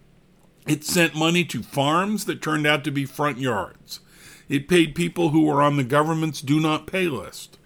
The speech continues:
It gave loans to three hundred and forty-two people who said their name was not applicable." The article says we had huge fraud and now prosecutors are trying to catch up.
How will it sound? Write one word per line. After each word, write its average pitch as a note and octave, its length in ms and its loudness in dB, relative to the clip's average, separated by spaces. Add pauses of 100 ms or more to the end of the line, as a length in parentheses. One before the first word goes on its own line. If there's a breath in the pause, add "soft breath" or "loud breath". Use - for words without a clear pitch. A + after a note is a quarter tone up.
(480 loud breath)
It C#3+ 160 -2
gave E3+ 380 2
loans E3 480 0
to B2+ 100 -4
three F3+ 280 -2
hundred F#3 320 0
and A#2 120 -6
forty-two F3+ 520 0
people E3 400 -4
who D3 120 -2
said E3+ 260 0
their D3 120 0
name D3+ 360 -2
was D#3+ 400 0 (400 soft breath)
not A#2+ 280 -2
applicable." - 600 -8 (720 loud breath)
The B2 120 0
article F#3 400 2
says F3 500 2
we D3+ 200 -2
had B2+ 240 0
huge G#3 360 -2
fraud B2+ 640 -4
and A#2+ 200 -4
now D#3 260 -2
prosecutors C#3 840 -4
are A2 160 -6
trying C3 420 -2
to - 80 -8
catch - 380 -8
up. - 160 -14